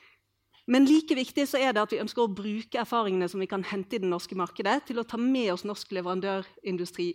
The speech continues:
ut og inn i de andre markedene hvor vi er til stede. Og sånn kan vi bidra til å bygge ny verdiskaping og kompetanse i Norge, samtidig som vi legger til rette for nye eksportnæringer.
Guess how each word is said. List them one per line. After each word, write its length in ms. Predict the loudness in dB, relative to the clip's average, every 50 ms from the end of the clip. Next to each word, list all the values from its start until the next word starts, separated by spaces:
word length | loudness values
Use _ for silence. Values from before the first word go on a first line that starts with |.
| -6 -4 0
ut 380 | 0 0 0 0 -6 -16 -16 -16 -20 -20 _ _ -4
og 100 | -4 -4 -4 _ -2
inn 260 | -2 0 2 2 0 0 -2
i 100 | -2 -4 -4
de 80 | -2 -2
andre 220 | -4 -2 -2 -2 -2
markedene 560 | -2 -2 -4 -6 -8 -6 -4 -4 -4 -4 -6 -6
hvor 160 | -6 -6 -4 -2
vi 160 | -4 -4 -4 -6
er 100 | -8 -8
til 160 | -8 -10 -14
stede. 320 | -14 -12 -12 -12 -12 -14 -16 _ _ _ _ _ -20 -20 _ -14
Og 80 | -12 -4
sånn 240 | 0 0 0 0 0
kan 160 | -2 -2 -2
vi 120 | -2 -4 -2
bidra 420 | -2 -2 0 2 4 4 2 2 -2 -8 _ _ _ _ _ -8
til 160 | -4 -2 -2
å 80 | -2 -2
bygge 320 | -2 -4 -2 -2 -2 -2 -2
ny 220 | -2 -2 0 0
verdiskaping 680 | 0 -2 -2 -2 -4 -4 -6 -8 -6 -4 -4 -4 -4 -4
og 80 | -6 -8
kompetanse 480 | -8 -10 -8 -6 -6 -6 -6 -4 -4 -4
i 80 | -2
Norge, 320 | -2 -2 -2 0 0 0 -2 -4 -10 _ _ _
samtidig 640 | -14 -8 -6 -4 -4 -4 -6 -6 -4 -2 -2 -4
som 100 | -4 -4
vi 140 | -4 -4 -2
legger 240 | -4 -4 -4 -6 -6 -8 -12
til 140 | -10 -8 -8
rette 240 | -8 -8 -10 -12
for 160 | -10 -6 -4 -4
nye 240 | -2 -2 -4 -4 -6 -8
eksportnæringer. 1300 | -12 -12 -12 -12 -14 -14 -16 _ _ -14 -12 -10 -10 -10 -12 -14 -12 -8 -8 -8 -8 -8 -12 -14 -16